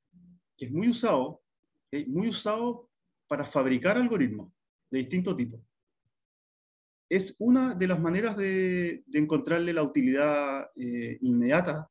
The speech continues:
a, a la aleatoriedad para resolver problemas. ¿Ok? Eh, quizás viendo esta imagen uno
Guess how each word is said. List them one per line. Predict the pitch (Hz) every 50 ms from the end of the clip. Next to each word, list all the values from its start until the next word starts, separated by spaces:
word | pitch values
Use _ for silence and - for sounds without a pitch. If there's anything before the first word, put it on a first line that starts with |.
| _ -
a, | 127 131 127 127 127 123 120 120 120 - _ _ _ _ _ -
a | 120 123
la | 120 117 117
aleatoriedad | 117 127 135 139 135 127 135 127 120 123 120 135 170 180 - - _ _ _ _ _ _ _ _ _ _ _ _ _ _ -
para | - 131 127 127
resolver | 127 - - 127 127 147 143 -
problemas. | 139 131 127 135 135 117 113 - _ _ _ _ _ _ _ _ _ _ _ _ _ _ _ _ _ _ _ _ _ _ _ _ _ _ _ -
¿Ok? | 120 120 - 135 175 190 _ _ _ _ _ _ _ _ _ _ _ _ _ _ _ _ -
Eh, | 127 127 120 120 - - _ _
quizás | - 123 - 160 156 156 - -
viendo | - 135 143 147 147
esta | 151 151 -
imagen | 135 131 156 180 175 - 143 147 143 135
uno | 131 135 147 143 143 139 139 -